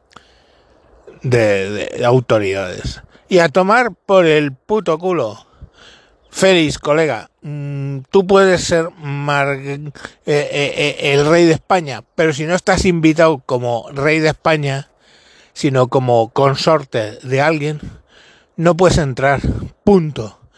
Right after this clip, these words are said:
Y no se saltan ningún protocolo ni ninguna ley. Tú no estabas invitado como pre-, vice-, eh, ministro de vice-,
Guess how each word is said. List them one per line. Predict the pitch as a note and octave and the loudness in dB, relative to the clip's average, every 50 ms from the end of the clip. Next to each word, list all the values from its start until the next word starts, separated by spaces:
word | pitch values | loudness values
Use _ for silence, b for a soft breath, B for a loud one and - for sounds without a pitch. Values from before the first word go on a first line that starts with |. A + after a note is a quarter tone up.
| b b b b b b b | b b b b b b b
Y | - - F3+ | -6 -4 -2
no | F#3+ G3+ A3 | 0 2 2
se | F#3 G3+ G3 | 2 2 2
saltan | - - F#3 F#3 F3+ F3 F3 F3+ F3+ F#3 F3+ - - F#3+ F3+ F3+ F3+ F3 | 2 2 0 0 0 -2 -6 -8 -8 -8 -8 -4 -2 -2 -2 -2 -2 -6
ningún | E3 D3 C#3 C#3+ E3 E3+ D#3+ | -6 -6 -6 -6 -6 -4 -2
protocolo | F#3 F#3 E3+ E3 F3 D#3 D#3+ E3 E3 E3+ E3+ | -2 0 0 0 0 0 0 0 2 0 0
ni | E3 E3 D#3+ D#3 | 0 -2 -2 -2
ninguna | D3 D3 C#3 C#3 D3 D#3+ D#3 C#3 B2 | -2 -2 -2 -2 -2 -2 -2 0 0
ley. | B2 B2 B2 A2+ G#2 - - - b b b b b b b b b _ _ | 0 0 0 -2 -2 -6 -12 -20 b b b b b b b b b _ _
Tú | - F#3+ F#3 F3 F3+ - _ | 4 6 6 4 2 0 _
no | C3 C3 C3 C3 | -14 -10 -10 -10
estabas | B2+ - - - D#3 D3+ D3 D3 D3+ D3+ C#3+ - - | -10 -8 -4 -2 0 0 0 0 -2 -2 -4 -8 -12
invitado | - D3 C#3 C3+ B2+ B2 B2+ B2+ D3+ C#3+ C#3 C3+ C#3 C3+ B2+ - _ | -10 -8 -6 -4 -4 -4 -2 0 0 0 2 0 0 -2 -2 -4 _
como | - D#3 C#3+ C#3 C3 C3 C3 B2+ - _ - - - | -2 -2 -2 0 -2 -4 -6 -8 -10 _ -20 -12 -8
pre-, | D#3 C#3 C#3 C#3 C#3 C#3 | -4 -2 0 0 0 -2
vice-, | C3 C3 C3 B2+ - D#3 D3 D3+ - | -2 -2 -2 0 0 0 0 0 0
eh, | - C#3 C3+ C3 B2+ B2+ | 0 0 2 2 2 0
ministro | C3 C3+ C#3 D3 D3+ D3 - D#3 D3 C#3+ | -2 -4 -2 -4 -4 -4 -2 2 2 4
de | C#3 | 4
vice-, | C3+ C3+ C3+ B2+ - C#3 C3 | 4 2 2 2 2 0 -2